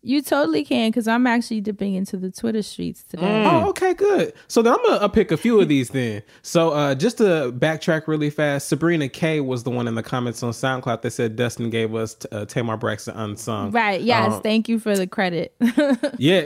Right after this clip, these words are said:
Speaker 3: no worries, 'cause right when you said that, I was like, "I seen that too," so I knew where to find
Speaker 1: Right.
Speaker 3: it. So, gotcha. You got your credit, girl. Thank you. And also,
Speaker 1: <laughs>
Speaker 3: I wanna give a shout out to, uh, Gary Benjamin Holt Junior, who says,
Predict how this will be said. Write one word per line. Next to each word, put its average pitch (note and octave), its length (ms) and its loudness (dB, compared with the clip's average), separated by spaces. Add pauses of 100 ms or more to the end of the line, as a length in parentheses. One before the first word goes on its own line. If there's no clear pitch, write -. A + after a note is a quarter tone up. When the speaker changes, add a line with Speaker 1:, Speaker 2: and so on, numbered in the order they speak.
Speaker 3:
no F3 160 4
worries, F#3+ 200 4
'cause D3 120 2
right E3+ 120 6
when F3+ 120 6
you F3+ 60 2
said F#3 140 0
that, F3+ 40 0
I - 20 2
was E3+ 180 0
like, B3 80 -2
"I F#4+ 40 -2
seen F#4 300 0
that F#4 200 -2
too," F#4 240 0
so - 160 -4
I A2+ 120 0
knew A#2 140 -2
where A2+ 100 -2
to B3 60 0
find A#3+ 120 2
Speaker 1:
Right. A3 180 2 (120)
Speaker 3:
it. - 60 -12
So, G#2+ 260 -4
gotcha. A2 500 -6 (300)
You C#3+ 120 -2
got G#3+ 160 0
your E3+ 80 -4
credit, F3+ 220 0
girl. D3 220 0
Thank D#3+ 260 0
you. G#2+ 140 -2
And D#3 160 2
also, F#3+ 300 4
Speaker 1:
<laughs> - 20 6
Speaker 3:
I D4+ 340 4
wanna F3+ 200 4
give E3+ 120 4
a E3 60 2
shout F3 180 2
out E3 140 0
to, D#3 120 2
uh, C#3 200 2
Gary D#3+ 280 2
Benjamin C#3 420 0
Holt D3 200 2
Junior, C#3+ 280 2
who D3 120 2
says, C3 380 0